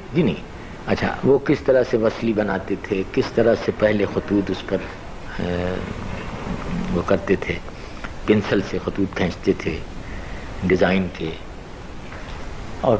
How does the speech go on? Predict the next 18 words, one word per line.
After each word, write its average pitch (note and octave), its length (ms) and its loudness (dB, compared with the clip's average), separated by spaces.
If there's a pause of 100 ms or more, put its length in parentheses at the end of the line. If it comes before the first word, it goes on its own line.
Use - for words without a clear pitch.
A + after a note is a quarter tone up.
پھر A2 180 6 (580)
پینٹنگ A2+ 440 4
کا G#2+ 100 6
ان G#2 120 4
کا G2+ 120 0
کیا G2 240 6
اسلوب G2 460 0
تھا، G#2 80 4
یہ C3+ 220 6
سب D#3 140 2
میں C#3+ 80 2
دیکھتا A2 320 2
رہتا۔ - 240 -10 (840)
وہاں E3+ 240 6
پہنچ F3+ 280 4
کر G3+ 100 6
میں F3 180 4
نے، F3+ 240 2